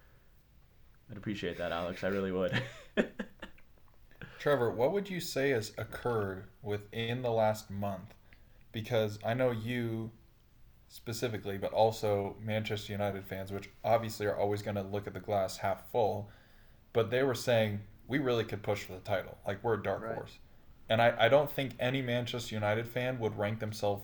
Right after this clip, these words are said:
Speaker 2: below third,
Speaker 1: Mm-hmm.
Speaker 2: maybe fourth, um, even without any transfers in, which, granted, some of them may have been assuming Sancho comes. But what, what would you say has occurred to go from,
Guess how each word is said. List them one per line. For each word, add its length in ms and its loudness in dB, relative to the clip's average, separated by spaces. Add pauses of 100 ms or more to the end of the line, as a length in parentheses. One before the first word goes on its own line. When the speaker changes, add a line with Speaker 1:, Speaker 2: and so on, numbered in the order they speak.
Speaker 2:
below 680 4 (340)
third, 540 0 (420)
Speaker 1:
Mm-hmm. 80 -2
Speaker 2:
maybe 340 2
fourth, 600 -2 (500)
um, 480 4 (340)
even 360 0
without 600 4
any 260 -2
transfers 680 -4
in, 440 -4 (220)
which, 240 -2
granted, 340 2
some 200 0
of 40 0
them 160 2
may 120 2
have 160 -2
been 140 0
assuming 580 -2
Sancho 440 -2
comes. 480 -4 (460)
But 300 8
what, 420 6
what 200 4
would 160 -2
you 240 -4
say 220 0
has 180 2
occurred 580 -2 (400)
to 120 -4
go 220 4
from, 600 2